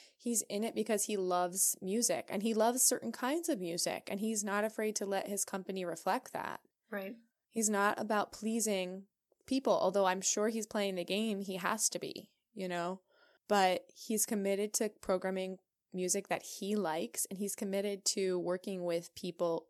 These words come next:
Speaker 1: that have something to say with their voice and that want to work with him. I th-, you know what I mean? Like, they, he talked about in the audition, like, "Know that I'm programming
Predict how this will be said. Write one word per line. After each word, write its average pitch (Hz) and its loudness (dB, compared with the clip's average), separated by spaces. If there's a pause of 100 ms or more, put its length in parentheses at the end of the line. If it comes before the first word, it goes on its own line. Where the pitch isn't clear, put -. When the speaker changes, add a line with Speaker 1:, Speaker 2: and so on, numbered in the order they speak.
(200)
Speaker 1:
that 170 -2 (600)
have 202 4
something 185 -2
to 175 -2
say 175 4
with 170 0
their 160 -2
voice 190 4
and 180 -2
that 165 0 (300)
want 190 2
to 196 2
work 180 0
with 165 -4 (260)
him. 233 0
I - -6
th-, - -12
you 208 0
know 196 0
what 185 0
I 175 0
mean? 175 -4
Like, 175 -6 (480)
they, 196 2 (120)
he - -4
talked 202 0
about 196 2
in 196 -2
the 196 -2
audition, 196 -2
like, 170 -4 (680)
"Know 254 6 (220)
that 214 4
I'm 208 2
programming 196 0